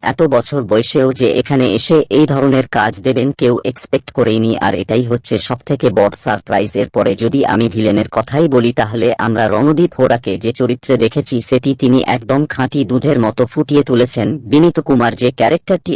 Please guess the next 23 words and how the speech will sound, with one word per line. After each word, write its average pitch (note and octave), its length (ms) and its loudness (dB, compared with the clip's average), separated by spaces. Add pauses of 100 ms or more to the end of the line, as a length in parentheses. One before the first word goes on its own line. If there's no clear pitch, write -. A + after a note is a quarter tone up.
এখানে A#2+ 280 -2
প্লে B2+ 200 0
করছেন, G2 480 -2 (100)
সেই C3+ 260 0
ক্যারেক্টারটি D#3+ 600 0
খুব E3 320 -2
ইরিটেটিং D#3 520 2
ক্যারেক্টার C#3 500 0 (160)
এবং C#3 260 0
তার B2 220 0
চরিত্রটিকে C#3 720 -2
যেভাবে B2 380 0
প্রস্ফুটিত D#3 580 -2
করা A2 300 2
উচিত A#2+ 360 -4
ছিল, C#3 300 0
হয়তো B2 360 0
সেভাবে C3+ 400 0
হয়নি। C#3 360 2
খুবই F3 420 2
ইরিটেটিং D#3 520 2
লাগছে, B2 340 0
কারণ C#3+ 340 0